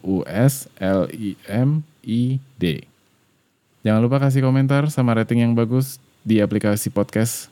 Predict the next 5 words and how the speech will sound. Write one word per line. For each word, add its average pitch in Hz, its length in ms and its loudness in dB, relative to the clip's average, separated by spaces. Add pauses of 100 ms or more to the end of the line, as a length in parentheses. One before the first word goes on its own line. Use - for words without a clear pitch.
(120)
manapun 113 480 0
lo 120 160 2
dengerin 104 480 2 (400)
podcast - 320 -2
ini. 104 400 2